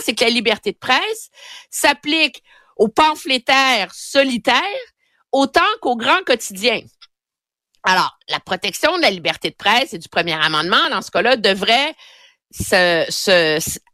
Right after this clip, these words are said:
s'appliquer à quelqu'un comme Julian Assange. C'est l'administration Trump qui a décidé de l'accuser quand même et l'administration Biden maintient la mise en accusation.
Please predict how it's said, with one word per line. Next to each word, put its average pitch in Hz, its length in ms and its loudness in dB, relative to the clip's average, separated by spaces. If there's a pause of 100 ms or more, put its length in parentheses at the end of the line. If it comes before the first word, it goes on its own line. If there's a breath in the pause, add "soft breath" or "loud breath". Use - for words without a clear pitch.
(140)
s'appliquer 226 720 -2
à 175 100 0
quelqu'un 233 400 0
comme 202 460 -2
Julian 185 340 0
Assange. 226 540 0 (400 loud breath)
C'est 349 200 0
l'administration 233 840 0
Trump 220 400 0
qui 190 100 -2
a 170 60 0
décidé 185 480 -2
de 170 80 4
l'accuser 160 580 0
quand 156 180 2
même 285 280 0
et 226 80 0
l'administration 175 800 -2
Biden 185 500 0
maintient 214 480 0
la 175 140 -2
mise 226 240 -2
en 160 100 -2
accusation. 156 720 -2